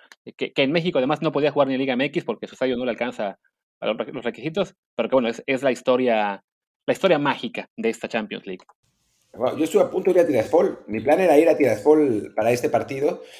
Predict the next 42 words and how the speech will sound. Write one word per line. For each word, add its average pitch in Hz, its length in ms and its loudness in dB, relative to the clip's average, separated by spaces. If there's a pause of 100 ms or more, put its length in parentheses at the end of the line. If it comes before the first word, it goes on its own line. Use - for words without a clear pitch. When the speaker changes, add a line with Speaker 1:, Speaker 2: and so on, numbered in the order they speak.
(160)
Speaker 2:
Lamentablemente, 135 540 0
por 107 160 -4
cuestiones 120 320 -6
familiares, 120 360 0
tuve 123 160 -2
que, 101 260 -2
que, 95 280 -4
que 101 100 -4
volar 110 280 2
a - 20 4
otra 127 220 0
parte, 147 340 2
pero, 110 340 2 (240)
pero 135 180 6
era 175 100 6
mi 160 100 2
plan. 220 260 4
O 117 60 -8
sea, - 140 0
parece 139 240 0
que 151 80 4
Tiraspol, 151 560 4 (500)
eh, 90 460 -10 (180)
Transnistria, 127 800 2
que 107 100 -2
es - 340 -8
un 104 120 -12
país 117 380 0
dentro 120 340 2
de 113 100 6
otro 113 200 0
país, 113 480 -2
eh, 92 260 -8
que 101 60 -10
es 98 80 -10
Moldavia, 117 560 2 (360)
em, 92 680 -12 (240)
es - 360 -2
uno 143 180 4
de 147 80 8
los 127 120 0
pocos 147 520 0